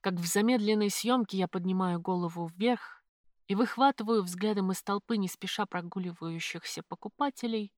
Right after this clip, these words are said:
высокого мужчину. Он тоже стоит, только этажом выше. И я прекрасно вижу его сквозь стеклянную витрину магазина. Выглядит, как сошедшая с обложки журнала модель,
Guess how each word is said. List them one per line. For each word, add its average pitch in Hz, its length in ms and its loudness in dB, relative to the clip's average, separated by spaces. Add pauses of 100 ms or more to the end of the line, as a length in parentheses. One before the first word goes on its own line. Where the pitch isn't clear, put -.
высокого 185 540 -6
мужчину. 175 680 -4 (680)
Он 262 160 2
тоже 185 260 4
стоит, 170 380 -4 (560)
только 180 320 0
этажом 196 340 0
выше. 185 360 -6 (720)
И 160 40 2
я 165 120 2
прекрасно 180 680 -2
вижу 180 240 -2
его 170 200 -4
сквозь 175 260 -6
стеклянную 165 640 -4
витрину 165 380 -6
магазина. 170 680 -4 (1200)
Выглядит, 190 760 -2
как - 160 -6
сошедшая 208 680 0
с - 120 -2
обложки 185 440 -2
журнала 175 420 -2
модель, 180 420 -6